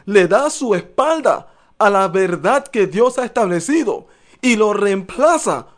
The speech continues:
por su criterio mental, que comparado con la verdad de Dios es falso, sufre las consecuencias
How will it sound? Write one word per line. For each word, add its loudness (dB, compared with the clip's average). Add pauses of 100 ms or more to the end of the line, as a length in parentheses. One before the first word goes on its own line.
(160)
por 2
su -8
criterio -2
mental, -4 (280)
que 0
comparado 0
con 0
la 0
verdad -2
de -2
Dios -2
es 0
falso, -2 (320)
sufre -4
las 0
consecuencias -4